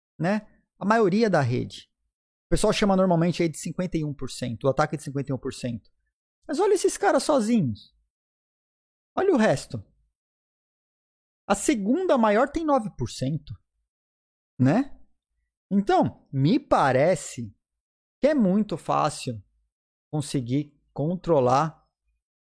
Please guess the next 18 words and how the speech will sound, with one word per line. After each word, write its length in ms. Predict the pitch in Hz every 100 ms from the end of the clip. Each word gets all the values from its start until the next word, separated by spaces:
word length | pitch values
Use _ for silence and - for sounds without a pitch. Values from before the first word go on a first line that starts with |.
| _ _ _
os 220 | - 247 202
rumos 760 | 127 135 151 175 - - - _ _ _ _ -
do 120 | 202
B 140 | 147 131
S 300 | 117 - 110
V. 280 | 113 - - _ _ _ _ _
E 160 | 262 320
pelo 360 | - 277 302
fato 400 | 262 180 151 131
dele 240 | 131 139 135
ser 220 | - 135
extremamente 580 | 120 180 220 180 147 143
vulnerável 680 | 156 160 131 120 185 165 123
a 60 |
esse 120 | 113 -
tipo 160 | -
de 80 | 110
ataque, 720 | 113 - 151 226 - - 101